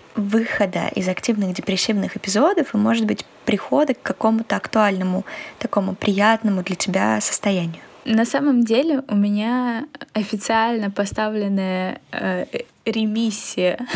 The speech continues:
Speaker 2: <laughs> то, что называется ремиссией, произошла буквально недавно, в конце две тысячи двадцатого года, как ни странно,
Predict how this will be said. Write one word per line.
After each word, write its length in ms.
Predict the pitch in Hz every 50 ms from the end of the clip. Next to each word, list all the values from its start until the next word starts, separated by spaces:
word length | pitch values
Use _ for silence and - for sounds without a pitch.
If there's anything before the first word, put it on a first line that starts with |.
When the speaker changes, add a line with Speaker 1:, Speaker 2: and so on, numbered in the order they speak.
| - 240 -
Speaker 2:
<laughs> 280 | 254 262 - - - -
то, 100 | 196 196
что 200 | 196 - - 202
называется 420 | 202 196 208 202 196 196 196 -
ремиссией, 500 | 196 196 196 226 320 359 - - 254 226
произошла 540 | 208 - - 190 190 185 202 202 - 214 214
буквально 480 | 202 196 196 - 208 202 202 196 185 185
недавно, 600 | 185 185 180 190 214 294 339 349 294 240 214 220 - _ _ - - - -
в 140 | - - -
конце 720 | - 202 196 196 202 - - 214 208 202 196 190 185 180 - - _ _ - - _ -
две 200 | 202 190 202 196
тысячи 220 | 196 196 190 190
двадцатого 500 | 190 180 180 - - 185 180 - 175 170
года, 300 | - 196 208 254 262 202
как 180 | 196 196 - -
ни 60 | 208
странно, 460 | 196 - - 208 214 202 196 202 -